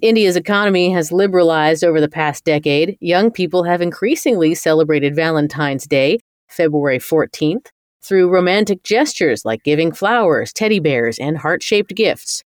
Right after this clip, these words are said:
Due to the progress of West culture over time, the board says Hindu traditions are almost on the verge of extinction. However, the board added that it's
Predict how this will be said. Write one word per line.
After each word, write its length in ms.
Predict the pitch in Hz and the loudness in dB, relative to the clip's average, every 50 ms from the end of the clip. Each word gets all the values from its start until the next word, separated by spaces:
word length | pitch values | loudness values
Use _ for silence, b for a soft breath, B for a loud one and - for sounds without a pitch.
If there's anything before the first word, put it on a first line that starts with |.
| _ - | _ -2
Due 160 | - 262 285 | 2 2 2
to 160 | 247 233 254 220 | 2 2 2 2
the 80 | 214 | 0
progress 560 | 190 - 240 233 247 247 240 233 220 208 - | 0 0 0 2 2 2 2 2 0 0 0
of 120 | 190 165 156 | -2 -2 -2
West 380 | 160 165 180 196 208 - - | 0 2 2 2 0 -2 -4
culture 360 | - - 214 220 220 - 208 190 | -4 0 0 0 2 2 2 2
over 200 | 185 170 160 160 | 2 2 2 -2
time, 640 | 156 - 226 262 247 185 151 151 180 208 190 147 | -2 -2 0 0 0 2 0 0 -2 -2 -4 -4
the 100 | 160 160 | -4 -2
board 340 | 147 170 170 185 190 190 170 | 0 2 2 2 2 0 -2
says 360 | - - 185 185 185 180 - | -2 0 0 2 2 0 0
Hindu 280 | 202 262 302 311 311 262 | 2 2 2 2 0 0
traditions 520 | - 208 180 190 190 - - 220 226 214 | -2 -2 0 0 -2 0 0 0 0 2
are 180 | 214 226 220 - | 0 0 0 0
almost 340 | 165 220 277 320 294 - | -2 -2 0 -2 -2 0
on 120 | - 254 262 | 0 0 2
the 80 | 247 | 2
verge 280 | 220 220 226 - 208 220 | 2 4 4 4 4 2
of 120 | 240 220 | 2 2
extinction. 600 | 226 226 - - - 285 339 359 - - 151 - - _ _ _ _ - | 2 0 -2 -2 0 0 0 0 -2 -4 -6 -6 -6 _ _ _ _ -4
However, 340 | - 151 160 170 180 170 | 0 2 2 4 4 2
the 80 | 160 156 | 2 0
board 360 | 147 175 180 190 196 185 180 | 2 2 4 4 4 4 2
added 460 | - 147 165 180 202 196 180 175 165 | 2 2 2 0 2 2 2 2 2
that 180 | 160 165 160 156 - | 2 0 0 0 -2
it's 240 | - 165 - - | -6 -8 -10 -16